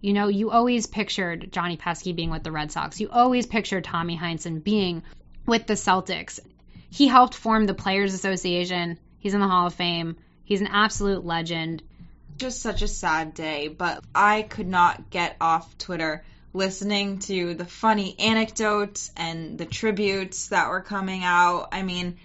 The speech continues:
Speaker 2: first and foremost, like, my heart breaks for Mike Gorman today, his partner in the broadcast booth for all of my lifetime. What is it,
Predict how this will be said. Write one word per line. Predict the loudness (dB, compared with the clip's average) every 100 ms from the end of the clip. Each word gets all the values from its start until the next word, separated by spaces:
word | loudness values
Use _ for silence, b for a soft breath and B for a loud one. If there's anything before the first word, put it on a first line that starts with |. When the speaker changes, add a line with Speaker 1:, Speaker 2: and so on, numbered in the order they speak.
| b b b b b b -18 2
Speaker 2:
first | 4 4 2
and | -2
foremost, | 4 6 6 4 2 0 -4 0
like, | 2 0 -2
my | 0 2
heart | 6 6 6
breaks | 2 2 0 -4
for | -2 -2 -2
Mike | 0 0 -2
Gorman | -2 0 0 -2
today, | -4 -4 -4 -4
his | -6 -10
partner | -4 -4 -4
in | -6
the | -6
broadcast | -2 -4 -2 -4 -4 -6 -8
booth | -8 -8
for | -12 -8 -8 -8 -12 -20 -20 -18 2
all | 6 8
of | 6 0
my | -2 0 0
lifetime. | -2 -4 -8 -4 -2 -2 -2
What | -2
is | -2
it, | -6